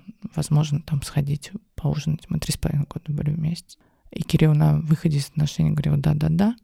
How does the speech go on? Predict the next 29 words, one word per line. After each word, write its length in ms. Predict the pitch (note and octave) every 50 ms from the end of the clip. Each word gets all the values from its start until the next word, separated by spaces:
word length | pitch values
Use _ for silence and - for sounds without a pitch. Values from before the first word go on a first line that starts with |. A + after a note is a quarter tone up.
| _ -
да-да-да, 560 | D3 C#3+ C#3 D3 D#3 D3 D#3 E3 G3 G#3+ A#3 - _ _ _ _ _ _ _
ты 100 | E3+ D#3+
что, 220 | - - - D3+
я 120 | D3+ D3+
тебя 260 | - - - D#3 D3 D3
никогда 340 | D3+ D#3+ - - D3 D#3
не 120 | D3+ D3 D#3
брошу, 520 | E3 F#3 - A#3 A3 - - - - F#3 - _ _ _ _
мы 220 | F3+ D#3 D3 D3 C#3+
близкие 460 | C#3 D3 D#3 D3+ - - - - D#3+
люди, 300 | E3+ G3+ G#3+ A3 - F#3 - _ _
я 140 | - D#3+ D3+
же 100 | C#3 C#3
хороший 400 | - - - - - - - -
человек". 600 | - - - D#3+ D#3+ E3 G3 A#3 - _ - - _ _ _ _ _ _ _ - _ _ - _ _
А 120 | - - D#3
когда 240 | - E3 D#3 D#3+
я 80 | D#3 D3+
переехала, 760 | C#3 - D3+ - C#3+ C#3+ C#3+ C#3 - - - - D#3+ D#3+ F3+ - _ _ _ _ _ _
и 720 | - D#3 D3 D3 D3 D3 D3 D3+ D3+ D3 D3+ D#3 F3 F3 E3+ - _ -
у 60 | E3
нас 180 | C#3+ D3+ D3+
закончились 560 | - D3 - E3 D#3 C#3+ - D3+ C#3+ C#3 - -
ремонтные 460 | D#3+ D3 D3 D3+ C#3+ - - D#3 D3
дела, 240 | D3 E3 F3 G#3 B3
с 60 | -
которыми 360 | - - - - D#3+ D3+ D3
он 140 | D3+ D#3 D3+
помогал, 520 | - - E3 D#3+ D#3 D#3 D3+ D3+ D#3 D#3+